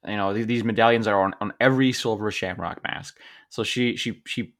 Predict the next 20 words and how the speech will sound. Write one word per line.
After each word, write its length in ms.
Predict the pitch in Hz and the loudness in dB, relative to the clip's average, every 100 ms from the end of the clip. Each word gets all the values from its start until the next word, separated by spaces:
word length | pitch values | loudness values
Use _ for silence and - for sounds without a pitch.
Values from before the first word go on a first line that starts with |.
| - | -2
picks 180 | 151 143 | -2 0
this 160 | 143 | -4
thing 240 | 143 131 117 | -2 0 4
up, 200 | 113 - | 2 2
and 100 | 101 | -8
she 100 | - | 0
starts 240 | 131 120 | 0 0
fucking 400 | - 123 123 127 | 0 -2 0 -2
with 120 | 113 | -4
the 80 | - | -4
microchip. 600 | 95 131 - 107 - 95 - _ _ _ _ - | -2 -2 -2 -6 -2 -2 -4 _ _ _ _ -2
Uh, 180 | 104 101 | 0 4
by 100 | 135 | 6
the 80 | 135 | 6
way, 120 | 120 | 6
this 180 | 131 127 | 4 0
is 100 | 104 | 0
during 260 | 131 127 | 2 4
that 220 | 110 92 | 2 2
fucking 540 | - 110 101 92 117 | 0 -2 -2 -8 -10